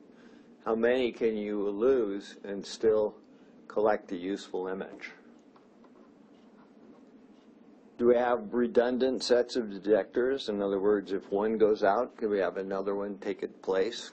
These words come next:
Kinda like how sharks have teeth. <clears throat> How do we collect the signal from the detectors into a readout? So this is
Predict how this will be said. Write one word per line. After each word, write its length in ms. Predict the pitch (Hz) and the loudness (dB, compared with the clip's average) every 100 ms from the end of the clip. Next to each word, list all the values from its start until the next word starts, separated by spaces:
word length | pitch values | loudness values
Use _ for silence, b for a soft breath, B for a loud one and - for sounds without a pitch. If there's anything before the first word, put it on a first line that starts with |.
| - | -12
Kinda 200 | 90 87 | -10 -6
like 200 | 82 82 | -6 -2
how 180 | 85 82 | -2 -2
sharks 420 | - 90 92 - | -4 -2 -2 -4
have 200 | - - | -6 -6
teeth. 320 | - 110 - B B B B B B - | -6 -6 -8 B B B B B B -20
<clears throat> 680 | - _ - - - - - | -20 _ -20 -20 -20 -8 0
How 520 | 190 185 147 131 127 | 2 4 2 2 4
do 80 | 151 | 4
we 120 | 165 156 | 2 2
collect 400 | - 143 139 - | 4 4 2 0
the 100 | 127 | 0
signal 420 | - 127 127 123 | 2 2 4 2
from 260 | - 117 | 2 0
the 100 | 110 | 2
detectors 720 | 104 101 92 117 - - 113 104 | -2 -4 0 2 2 2 0 0
into 320 | 107 - 98 | -2 -2 -2
a 60 | 92 | 0
readout? 520 | 101 110 92 82 - | 0 0 0 0 -8
So 160 | 92 | -4
this 240 | 98 113 117 | -2 -2 -4
is 140 | 104 | -10